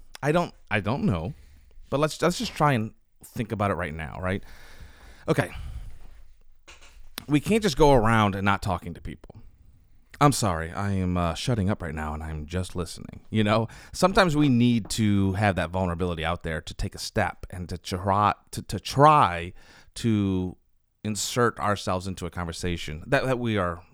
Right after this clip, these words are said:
being invited into, of course. Um, but we can't just sit there and be quiet the entire time. I don't know how.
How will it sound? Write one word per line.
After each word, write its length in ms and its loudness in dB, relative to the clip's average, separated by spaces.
being 160 -6
invited 400 -8
into, 320 -6
of 80 -18
course. 260 -10
Um, 340 0
but 140 0
we 100 2
can't 260 0
just 120 -2
sit 100 -6
there 100 -6
and 60 -6
be 80 -6
quiet 440 0
the 80 -8
entire 340 -12
time. 200 -16
I 100 -4
don't 220 2
know 800 2
how. 1040 -2